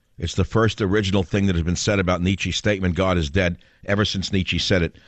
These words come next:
I do not know of a theologian, and I challenge anyone in the audience to tell me whoever wrote that before. I did not plagiarize it so far as I know. I'd like to believe it's original. Is there anyone listening who can tell me who wrote,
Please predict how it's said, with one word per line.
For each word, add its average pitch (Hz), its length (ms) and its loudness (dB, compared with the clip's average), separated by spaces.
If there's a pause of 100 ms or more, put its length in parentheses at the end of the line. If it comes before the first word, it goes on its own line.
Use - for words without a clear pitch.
(120)
I 107 120 2
do 117 120 2
not 147 240 -2
know 143 140 0
of 107 100 0
a 110 40 0
theologian, 101 720 0
and 98 100 -2
I 98 80 0
challenge 139 420 0
anyone 113 280 2
in 101 40 -2
the 98 120 -2
audience 95 240 -2
to - 60 -10
tell 101 200 2
me 95 100 4
whoever 92 280 2
wrote 87 220 0
that 80 180 0
before. 76 440 -2 (1040)
I 110 100 2
did 113 180 0
not 127 200 0
plagiarize 92 760 0
it 82 120 -8
so 95 120 2
far 95 280 0
as 80 100 -2
I 90 100 0
know. 80 300 0 (580)
I'd 98 160 2
like 117 220 2
to 120 80 0
believe 107 260 2
it's 104 160 0
original. 85 440 2
Is 85 100 0
there 104 140 2
anyone 170 280 0
listening 117 360 0
who 95 80 0
can 92 80 -6
tell 110 200 -2
me 113 120 2
who 107 120 2
wrote, 92 320 0